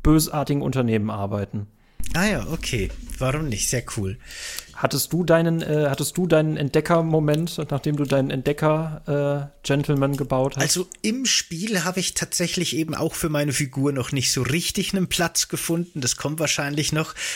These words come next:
Speaker 2: Aber im Editor hat sich schon die Geschichte von der Figur ganz klar für mich ausdefiniert. Ich habe da so ein bisschen mit den Möglichkeiten rumgespielt und ich find's erstens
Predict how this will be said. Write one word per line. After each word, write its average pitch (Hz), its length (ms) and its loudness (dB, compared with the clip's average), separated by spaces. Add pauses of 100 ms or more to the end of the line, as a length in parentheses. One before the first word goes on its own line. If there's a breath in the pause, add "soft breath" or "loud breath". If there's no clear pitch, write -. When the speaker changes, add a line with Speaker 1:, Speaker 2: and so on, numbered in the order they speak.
Speaker 2:
Aber 151 180 -2
im 156 160 -2
Editor 160 560 0
hat 160 160 -4
sich - 180 0
schon 147 160 0
die 139 120 -6
Geschichte 135 480 0
von 123 140 -2
der 120 120 0
Figur 120 280 -2
ganz 127 260 -2
klar 120 200 0
für 120 140 -2
mich 107 200 -2
ausdefiniert. 104 720 0 (300 loud breath)
Ich - 60 -2
habe 156 120 -4
da 165 80 -4
so 147 100 0
ein 143 60 -2
bisschen 160 280 0
mit 131 140 -6
den 123 100 0
Möglichkeiten 165 640 -2
rumgespielt 143 680 -2
und 123 140 0
ich 120 100 0
find's 147 220 0
erstens - 380 -2